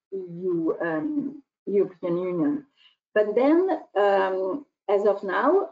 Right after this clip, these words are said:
in fact, um, so U K is no longer, um, part of the economic, um, area, and so that, uh, if you put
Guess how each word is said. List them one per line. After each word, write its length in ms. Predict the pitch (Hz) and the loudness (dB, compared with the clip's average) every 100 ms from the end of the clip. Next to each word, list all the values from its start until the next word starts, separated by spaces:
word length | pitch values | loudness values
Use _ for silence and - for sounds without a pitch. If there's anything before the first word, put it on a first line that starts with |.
| - | -4
in 160 | 208 202 | -4 -4
fact, 480 | - 240 269 - - - 196 | -4 -2 -2 -4 -10 -4 0
um, 580 | 190 190 180 180 - _ | 2 0 -2 -6 -8 _
so 260 | - 185 | 0 0
U 220 | 180 233 233 | 2 -2 0
K 200 | 240 226 | 0 0
is 120 | 202 | 0
no 160 | 196 202 | 2 4
longer, 680 | 240 262 240 226 220 220 - 185 | 4 2 0 0 0 -4 -6 -6
um, 640 | 180 180 175 175 170 170 - _ | -6 -4 -4 -6 -6 -10 -16 _
part 340 | 208 214 220 - | 0 2 0 -4
of 180 | 196 180 | -4 -4
the 300 | 185 180 165 - | -6 -8 -8 -6
economic, 560 | - - - 208 196 190 - - | -6 -4 -2 -2 -2 -4 -4 -4
um, 400 | 170 170 160 - _ | -2 0 -2 -4 _
area, 540 | 170 175 180 220 269 453 - _ _ _ - | 0 2 4 4 2 -2 -10 _ _ _ -4
and 280 | 202 196 190 - - | -2 -2 -4 -10 -14
so 400 | - - 226 233 220 | -6 2 4 4 4
that, 180 | 202 196 _ _ _ _ - | 2 0 _ _ _ _ -2
uh, 220 | 190 185 - | 0 0 0
if 240 | 214 - | -2 0
you 180 | 233 226 - | -6 -4 -2
put 240 | 277 | -2